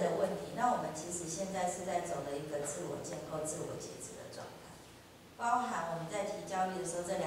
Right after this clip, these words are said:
年来，其实面临到的阿美族的家长就会说：“我们要进来吗？我们会不会有竞争力？”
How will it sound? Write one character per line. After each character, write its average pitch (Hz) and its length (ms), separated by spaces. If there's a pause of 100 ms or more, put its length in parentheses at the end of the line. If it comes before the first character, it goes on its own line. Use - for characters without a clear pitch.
(160)
年 - 160
来， 160 160 (380)
其 190 100
实 185 320 (320)
面 214 160
临 - 160
到 175 240
的 165 140
阿 165 160
美 165 100
族 - 160
的 - 80
家 165 240
长 - 220
就 156 100
会 160 80
说 147 240 (400)
：“我 - 80
们 - 80 (160)
要 175 160
进 170 320
来 - 80 (160)
吗？ - 240
我 - 80
们 147 240
会 180 80 (160)
不 165 160
会 165 160
有 156 240
竞 156 240
争 - 80 (240)
力？” 143 80